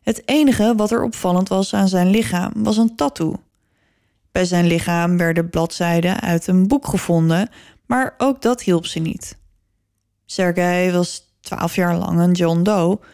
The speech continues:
totdat ze in Tamara's dagboek lezen over haar vermoorde huurder. Ze beschrijft de tattoo van deze man, die overeenkomt met de tattoo van John Doe. Na twaalf jaar heeft hij eindelijk zijn naam terug.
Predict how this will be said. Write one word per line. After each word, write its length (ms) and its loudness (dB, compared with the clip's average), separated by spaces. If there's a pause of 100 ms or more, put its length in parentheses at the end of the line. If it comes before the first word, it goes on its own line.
(420)
totdat 440 0
ze 160 -6
in 160 0
Tamara's 680 0
dagboek 600 -6
lezen 640 -2
over 360 -2
haar 360 -2
vermoorde 500 2
huurder. 560 2 (680)
Ze 180 -6
beschrijft 600 0
de 160 -2
tattoo 400 0
van 260 0
deze 340 0
man, 400 2 (500)
die 360 0 (340)
overeenkomt 1080 0
met 200 0
de 80 -4
tattoo 400 -2
van 500 -2
John 400 0
Doe. 400 0 (1080)
Na 160 0
twaalf 340 0
jaar 400 0
heeft 240 -2
hij 180 -4
eindelijk 480 0
zijn 260 2
naam 300 2
terug. 440 -14